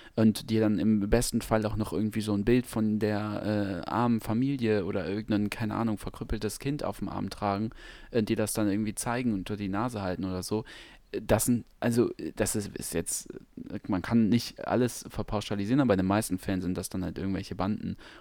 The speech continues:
Und dann achte ich da halt drauf, oder Gruppen oder so, ne, die geben ihr Geld danach ab und teilen das auf oder was auch immer. Und dann achte ich halt meistens auch bei sowas darauf, dass die irgendwo so ihr Lager haben oder sowas. Ähm, ja, oder kauf denen dann irgendwas zu essen oder so.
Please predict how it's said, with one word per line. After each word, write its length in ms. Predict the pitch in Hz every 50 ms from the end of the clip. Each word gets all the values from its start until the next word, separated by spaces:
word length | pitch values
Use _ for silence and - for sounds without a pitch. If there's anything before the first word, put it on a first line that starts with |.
| -
Und 140 | - 107 98
dann 140 | 101 104 113
achte 240 | 101 113 - - 120
ich 80 | -
da 160 | - 110 104 107
halt 240 | 107 104 - -
drauf, 320 | 104 107 110 110 - - - -
oder 180 | - - 85 80
Gruppen 360 | - - 107 107 - 98 87
oder 220 | 82 80 80 73 71
so, 260 | 78 80 76 78 92
ne, 180 | 101 98 107 113
die 140 | - 95 -
geben 200 | 101 92 95 87
ihr 120 | 90 -
Geld 240 | - 92 92 87 -
danach 320 | 92 90 92 92 90 -
ab 500 | 76 71 - - - - 104 101 - - -
und 140 | - - -
teilen 200 | - 92 90 90
das 160 | 87 85 -
auf 260 | - - 101 98 - -
oder 120 | - 87
was 160 | 90 87 -
auch 80 | - -
immer. 280 | - 101 95 82 82 - - - - - - - - - - - -
Und 100 | - 104
dann 140 | 101 101 107 104
achte 200 | 104 - - 110
ich 120 | - -
halt 160 | 104 101 -
meistens 380 | 104 101 101 - - 104 - -
auch 160 | - 92 85
bei 180 | - 95 95 95
sowas 300 | 107 110 117 113 110 -
darauf, 320 | 101 98 98 98 95 -
dass 200 | - 90 98 -
die 120 | - 95
irgendwo 340 | 87 98 98 101 95 92 92 87
so 120 | 92 82
ihr 180 | 76 85 90 87
Lager 420 | 92 95 104 120 113 104 82 85 85
haben 260 | 82 82 82 95 92
oder 240 | 90 90 - 73 73
sowas. 480 | 80 85 80 85 71 69 - - - - _ - - - - - - - - _ -
Ähm, 480 | 87 85 85 85 85 87 85 85 104 - - _ _ _ - - - - _ _ _ _ - - - - - - - - - -
ja, 220 | 90 85 80 - - -
oder 280 | - 90 87 87 85 85
kauf 260 | - - 95 87 -
denen 120 | - 87 90
dann 140 | 85 87
irgendwas 380 | 87 87 90 92 87 - - -
zu 120 | - -
essen 320 | - 90 87 - - 87 85
oder 220 | 85 - 80 85
so. 280 | - - - - 92